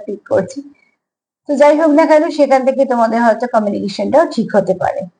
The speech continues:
এই হচ্ছে তোমাদের পার্টনারের সন্ধ্যেবেলা এনার্জি। তোমরা দেখে নিও কতটা মিলছে, তার সাথে এটাই বলবো, প্লিজ পজিটিভ থাকো, সেলফ কেয়ার করো, সেলফ লাভ করো, কেউ তো করছোই,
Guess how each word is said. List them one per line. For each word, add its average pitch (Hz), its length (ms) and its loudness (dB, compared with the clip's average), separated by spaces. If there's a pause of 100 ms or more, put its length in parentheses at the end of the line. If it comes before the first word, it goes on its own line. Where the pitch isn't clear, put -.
(500)
এই 285 200 4
হচ্ছে 285 240 2
তোমাদের 226 360 0
পার্টনারের 208 400 2
সন্ধ্যেবেলা 190 520 0
এনার্জি। 214 400 -2 (160)
তোমরা 262 220 0
দেখে 262 280 2
নিও 294 220 4
কতটা 226 360 -4
মিলছে, 247 360 -2 (260)
তার 185 100 -8
সাথে 175 220 -6
এটাই 220 180 4
বলবো, 233 320 2 (400)
প্লিজ 277 220 -8
পজিটিভ 269 400 4
থাকো, 277 240 2
সেলফ 247 300 -2
কেয়ার 247 180 -4
করো, 247 200 0
সেলফ 233 220 0
লাভ 247 220 0
করো, 247 160 4
কেউ 220 220 2
তো 202 100 0
করছোই, 226 420 0